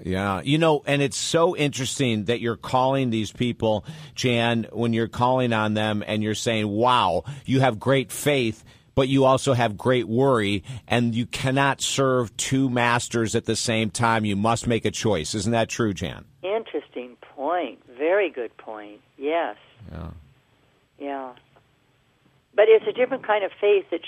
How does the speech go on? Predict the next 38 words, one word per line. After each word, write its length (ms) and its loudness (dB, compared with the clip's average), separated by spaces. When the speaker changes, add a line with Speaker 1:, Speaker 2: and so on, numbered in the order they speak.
Speaker 2:
she 180 -4
has 360 0
that, 220 -8
that 160 -2
isn't 320 -6
so 100 -4
productive. 560 -8
It's 220 -8
that 240 -4
faith 240 -2
of 140 -6
just 220 -12
blind 300 -4
optimism. 760 -10
What 340 -2
she, 80 -4
really 500 0
gives 300 -2
her 140 -4
the 100 -8
support 600 -4
is 220 0
faith 300 2
in 100 -4
a 80 -8
higher 320 -6
power, 520 -6
which 260 -12
is 100 -12
a 80 -12
different 460 -12
thing. 320 -12
It's 240 -18
more 260 -8
of 100 -8
a 160 -8
holy 680 -2
feeling 400 -8